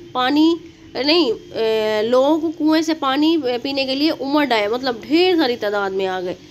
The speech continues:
रजामंद, हज़रत उस्मान कुएं को ख़रीदने के लिए रजामंद हो गए। दुनियावी फ़ायदे, हमें किसी काम में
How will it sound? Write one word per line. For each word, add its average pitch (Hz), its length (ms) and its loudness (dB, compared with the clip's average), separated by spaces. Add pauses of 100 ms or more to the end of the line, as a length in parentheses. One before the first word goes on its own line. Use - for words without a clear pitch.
(260)
रजामंद, 262 720 2 (360)
हज़रत 240 340 -2
उस्मान 247 640 2 (380)
कुएं 269 540 0
को 269 240 0
ख़रीदने 254 460 -2
के 240 160 0
लिए 233 280 0
रजामंद 226 640 2
हो 220 240 2
गए। 202 240 0 (440)
दुनियावी 262 480 2
फ़ायदे, 214 420 -2
हमें 254 400 -2
किसी 320 280 0
काम 254 300 2
में 277 380 0